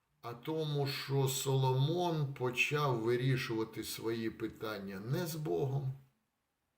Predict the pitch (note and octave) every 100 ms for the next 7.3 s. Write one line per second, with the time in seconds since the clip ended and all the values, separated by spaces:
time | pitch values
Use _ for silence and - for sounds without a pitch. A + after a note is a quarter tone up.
0 | _ _ _ _ _ _ _ _ - B2
1 | B2+ A2+ - - - _ _ _ _ _
2 | - A2 G#2 G#2+ G#2+ B2+ - A2 - A#2
3 | F2+ C#2+ - _ _ _ _ - - -
4 | - E3 - A#3 G#3 E3 F3+ F3+ D#3+ E3+
5 | E3 D#3 D3 F3+ C#3+ - - C3 B2 C3+
6 | D3 C3+ A#2+ A#2+ A#2 A#2 G#2+ B2+ C#3+ G3+
7 | G#3+ F#3